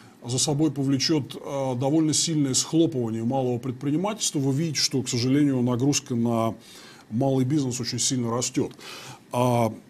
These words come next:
кстати, почитайте, а, президентскую программу Алексея Навального на сайте двадцать восемнадцать навальный точка ком.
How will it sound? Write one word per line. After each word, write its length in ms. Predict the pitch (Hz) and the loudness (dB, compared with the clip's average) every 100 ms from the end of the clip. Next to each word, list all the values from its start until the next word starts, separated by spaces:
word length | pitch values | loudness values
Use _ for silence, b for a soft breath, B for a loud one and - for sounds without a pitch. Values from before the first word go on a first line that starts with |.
| - | -6
кстати, 420 | - - 180 131 120 | -2 2 2 0 -6
почитайте, 680 | 143 131 160 - 180 120 117 | -6 -4 -2 2 2 2 -4
а, 340 | 120 123 120 | -4 -6 -6
президентскую 640 | 113 135 143 147 135 - 117 | -4 -2 0 2 0 -2 -6
программу 640 | 127 127 151 143 120 110 | -4 -2 0 0 -2 -4
Алексея 380 | 117 120 - 123 | -4 -4 -2 -2
Навального 560 | 123 165 233 196 143 131 | -2 0 0 0 -2 -2
на 180 | 135 | -2
сайте 380 | 127 151 127 123 | -2 -2 -4 -4
двадцать 320 | 113 135 127 | -4 -2 -2
восемнадцать 720 | 123 - 131 135 120 113 - - | -4 -2 0 0 -2 -6 -10 -8
навальный 420 | 127 131 127 117 | -4 -2 -2 -2
точка 320 | 123 113 - | -2 -4 -6
ком. 360 | - 202 196 | 0 2 2